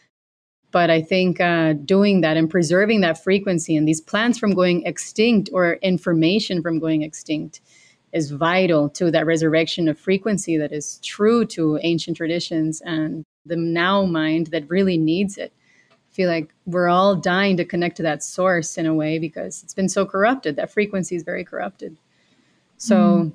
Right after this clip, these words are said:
Speaker 1: more and more, I, we wanna really focus on small farmers and yet get to meet the volumes that we handle and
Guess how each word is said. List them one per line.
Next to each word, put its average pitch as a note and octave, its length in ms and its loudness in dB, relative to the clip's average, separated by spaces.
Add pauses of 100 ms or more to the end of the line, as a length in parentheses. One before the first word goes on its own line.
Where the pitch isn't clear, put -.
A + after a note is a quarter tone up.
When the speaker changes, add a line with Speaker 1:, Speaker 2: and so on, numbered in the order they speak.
(160)
Speaker 1:
more G3+ 240 4
and G#3+ 120 0
more, G#3 220 4
I, F#3+ 240 2
we F#3 220 2
wanna G3 200 4
really F#3+ 220 4
focus F#3+ 400 2
on F3+ 100 0
small F3 300 -2
farmers F3+ 480 -2
and F3+ 220 0
yet E3+ 160 0
get F3+ 220 0
to G3+ 80 -2
meet F#3 180 0
the F3+ 100 -2
volumes E3+ 540 0
that D#3 100 -4
we E3 120 -2
handle F#3 540 0 (480)
and E3 520 2